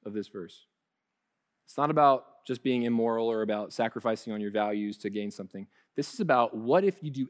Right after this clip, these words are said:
everything the world says to do, but you don't take care of the deep fulfillment that your soul really needs.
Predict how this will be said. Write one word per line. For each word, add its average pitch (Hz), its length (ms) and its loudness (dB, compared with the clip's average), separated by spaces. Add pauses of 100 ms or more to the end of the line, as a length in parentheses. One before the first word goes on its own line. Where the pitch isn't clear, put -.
everything 165 380 -8
the 160 80 -2
world 135 300 -2
says 123 280 -8
to 117 100 -16
do, 110 360 -6 (440)
but 87 100 -16
you 113 240 -2
don't 156 220 -4
take 131 240 -8
care 101 380 -4
of 98 120 -12
the 98 80 -10
deep 113 280 -2
fulfillment 110 520 -6
that 95 140 -8
your 104 120 -6
soul 104 600 -4 (340)
really 101 300 -4
needs. 95 500 -12